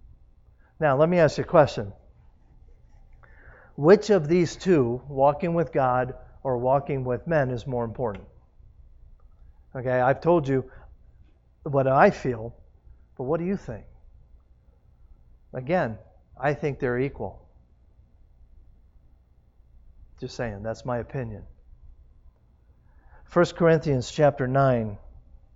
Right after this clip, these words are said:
verses nineteen to twenty-three. For though I be free from all men, yet have I made myself servant unto all, that I might gain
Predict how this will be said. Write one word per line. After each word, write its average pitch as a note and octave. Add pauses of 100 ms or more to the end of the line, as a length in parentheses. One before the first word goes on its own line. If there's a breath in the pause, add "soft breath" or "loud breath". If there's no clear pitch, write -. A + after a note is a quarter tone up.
(600)
verses B2+
nineteen C3+
to A#2+
twenty-three. B2 (3000)
For D3
though D#3+
I D#3
be D3
free C3+ (400)
from C3
all C#3
men, B2+ (640)
yet C#3
have C3
I B2+
made C#3+
myself C#3
servant A#2+
unto A#2+
all, A2+ (1200)
that C#3
I C#3+
might C#3
gain A#2+